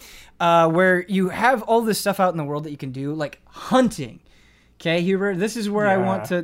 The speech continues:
Speaker 1: to look at you. You
Speaker 2: Yeah.
Speaker 1: can go and you can hunt things like bears,
Speaker 2: 'Cause this is
Speaker 1: like
Speaker 2: such a,
Speaker 1: deer.
Speaker 2: it's such a great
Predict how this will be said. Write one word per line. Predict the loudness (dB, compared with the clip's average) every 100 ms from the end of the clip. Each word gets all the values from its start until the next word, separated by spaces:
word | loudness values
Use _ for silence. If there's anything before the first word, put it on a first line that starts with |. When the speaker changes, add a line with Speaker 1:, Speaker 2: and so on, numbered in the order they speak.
| -6
Speaker 1:
to | -6
look | -4 -4 -6
at | -6
you. | -2 -2 -2
You | -4
Speaker 2:
Yeah. | -2
Speaker 1:
can | 0 2
go | 2 2
and | -2
you |
can | -2 -6
hunt | -4 -6 -6
things | -4 -4 -4 -8 -20 -6
like | -6 -6 -10
bears, | -10 -4 -2 -2 -6 -4
Speaker 2:
'Cause | -4
this | -2
is | -2
Speaker 1:
like | 0
Speaker 2:
such | 0 0
a, | 0
Speaker 1:
deer. | 2 0 0
Speaker 2:
it's | -4 -4
such | -4 -2
a |
great | 0 0 0